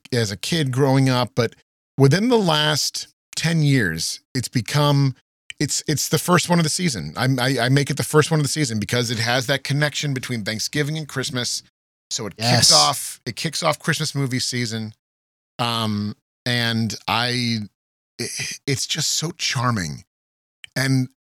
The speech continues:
Speaker 1: I love the, the, I love the, the, the, the, the, the kind of the, uh, uh, uh,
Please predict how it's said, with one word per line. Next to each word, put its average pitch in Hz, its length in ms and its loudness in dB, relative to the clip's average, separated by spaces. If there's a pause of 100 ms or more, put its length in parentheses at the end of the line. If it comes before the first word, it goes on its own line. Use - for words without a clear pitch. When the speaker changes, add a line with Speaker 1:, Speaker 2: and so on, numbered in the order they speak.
(260)
Speaker 1:
I 143 180 2 (100)
love 151 680 0 (1400)
the, 127 180 -2 (120)
the, 120 360 -2 (440)
I 143 120 2
love 160 520 2
the, 156 220 -2
the, 135 440 -2
the, 117 320 -8
the, 131 240 -2
the, 127 420 -2 (320)
the - 60 -12
kind 185 280 -2
of 139 220 -6
the, 110 440 -4 (800)
uh, 113 240 -4
uh, 104 240 -4
uh, 101 280 -2